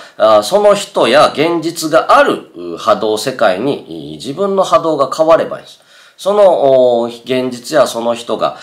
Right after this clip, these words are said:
あ、いる世界っていうのが、一番の波動の世界であるならば、今四番の自分を、お、一番の波動に持ってくればいいっていうね。えー、そういう、そうするとおのずと一番の人とも出会うし、一番の現実もやってくるっていう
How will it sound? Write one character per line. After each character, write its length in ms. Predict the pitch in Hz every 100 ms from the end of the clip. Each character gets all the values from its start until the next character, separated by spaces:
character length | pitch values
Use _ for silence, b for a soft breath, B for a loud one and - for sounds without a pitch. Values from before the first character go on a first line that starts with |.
| B
あ、 460 | - 92 87 82 82
い 100 | 110
る 140 | 107 104
世 140 | 113
界 200 | 90 76
っ 20 |
て 140 | - 82
い 20 |
う 40 |
の 140 | 85 87
が、 220 | 143 -
一 220 | 190 262
番 200 | 226 135
の 60 | 90
波 160 | 92
動 200 | 92 98
の 120 | 95 92
世 140 | 107
界 200 | 104 92
で 140 | - -
あ 100 | 151
る 140 | 139
な 140 | 127
ら 100 | 131
ば、 240 | 135 143 B B
今 240 | 160 185 120
四 240 | 127 127
番 460 | 110 78 73 76 78
の 140 | 78
自 180 | 73 85
分 120 | 87 82 87
を、 240 | 139 113 - -
お、 140 | 82
一 220 | 117 -
番 220 | 208 127 76
の 40 |
波 160 | 76 76
動 160 | 80
に 80 | 69
持 120 | 82
っ 40 | -
て 100 | 107
く 140 | 113
れ 80 | 87
ば 160 | 62
い 40 | 60
い 100 | -
っ 20 |
て 160 | _ 50
い 80 |
う 140 | _ 143
ね。 160 | - b b
え 220 | 160 170
ー、 20 | -
そ 160 | 202
う 40 | 196
い 100 | 175
う、 260 | 120 104
そ 140 | 113 226
う 40 |
す 120 | 214
る 120 | 185
と 100 | 175
お 60 | 151
の 140 | 151
ず 140 | 139 117
と 100 | 95
一 200 | 98 107
番 200 | 98 80
の 80 | 76
人 180 | -
と 120 | - 76
も 140 | 69
出 180 | 71 69
会 80 | 73
う 40 |
し、 140 | - b b b
一 220 | 98 78
番 160 | 82 73
の 60 |
現 220 | 73 92
実 220 | 117 151 131
も 80 |
や 120 | 80 82
っ 40 |
て 140 | -
く 100 | -
る 60 | -
っ 40 | -
て 120 |
い 40 |
う 20 | -